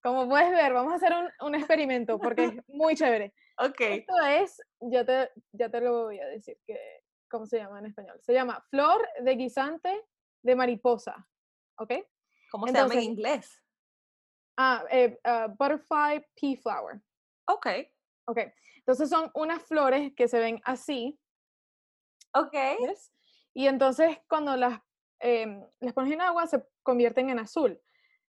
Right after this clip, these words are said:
Speaker 1: Y después estas, eh, pedritas
Speaker 2: Ajá.
Speaker 1: son, eh, goji berries.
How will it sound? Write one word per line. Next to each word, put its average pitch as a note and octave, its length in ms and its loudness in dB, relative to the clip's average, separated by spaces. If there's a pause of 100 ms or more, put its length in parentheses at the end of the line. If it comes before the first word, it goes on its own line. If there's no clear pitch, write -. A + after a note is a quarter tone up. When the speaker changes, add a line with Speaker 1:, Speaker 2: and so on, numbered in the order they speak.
(100)
Speaker 1:
Y C4+ 300 2
después C#4 440 2
estas, D4+ 340 -2 (380)
eh, A3+ 300 -4 (240)
pedritas A3+ 480 -4 (360)
Speaker 2:
Ajá. A#3+ 360 0
Speaker 1:
son, A3 140 -16 (100)
eh, A3+ 380 -2
goji B3+ 280 4
berries. A3 480 -4